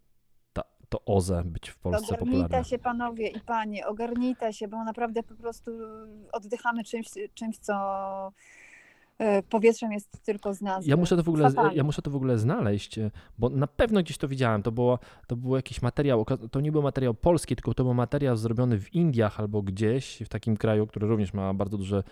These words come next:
Speaker 1: zanieczyszczenie powietrza i tam było bardzo doskonale to pokazane,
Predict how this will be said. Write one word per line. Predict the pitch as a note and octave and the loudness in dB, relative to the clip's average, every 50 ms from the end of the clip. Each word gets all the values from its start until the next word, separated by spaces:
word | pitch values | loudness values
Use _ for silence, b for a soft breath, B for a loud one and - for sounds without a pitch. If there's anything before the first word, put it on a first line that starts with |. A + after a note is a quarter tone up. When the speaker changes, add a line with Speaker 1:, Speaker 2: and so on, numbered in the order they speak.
| B B B B B B | B B B B B B
Speaker 1:
zanieczyszczenie | G2 G2+ G2 G2 F#2+ - G#2 G2 - - A2 G#2 G#2 G2+ G2 | 0 2 2 2 2 0 -2 -4 -2 0 2 4 4 2 2
powietrza | - - G2 G2+ F#2+ - - - B2 D3+ - B B B B B | 0 0 0 0 0 0 0 0 0 0 -2 B B B B B
i | A2+ - | -2 2
tam | - B2 C#3 C#3 | 2 2 2 2
było | C3 C3+ B2+ A#2 A2 | 0 2 4 4 4
bardzo | G2+ G2 A#2 B2 B2 B2 A#2 | 4 4 2 2 2 0 0
doskonale | A2 A2 - - A2+ A2+ A2 A2 A2+ G#2 | -2 -2 0 0 2 2 2 2 0 0
to | - G#2+ - | 0 -2 -4
pokazane, | - - - - G2+ F#2+ G2+ G2+ A2 C3 C#3+ | -4 -4 -2 0 2 2 4 4 4 2 0